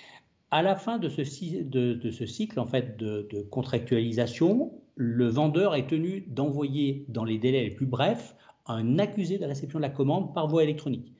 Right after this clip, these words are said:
C'est pour ça que quand vous achetez en ligne, vous recevez très rapidement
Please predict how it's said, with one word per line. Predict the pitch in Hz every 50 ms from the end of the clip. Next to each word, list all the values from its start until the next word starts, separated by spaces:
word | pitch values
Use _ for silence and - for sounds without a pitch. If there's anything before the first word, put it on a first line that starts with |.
| _ _ _
C'est | - 95
pour | 92 92
ça | - 180
que | 175 - -
quand | 110 - - 139 135
vous | 110 110 107 117
achetez | 123 120 - - 143
en | 98 95
ligne, | 104 123 151 180 - - - - - -
vous | - 117 127 147
recevez | 139 139 135 135 127 117 117 120 123 127 120 -
très | - 180 175
rapidement | 156 147 143 - 113 104 107 120 135 - -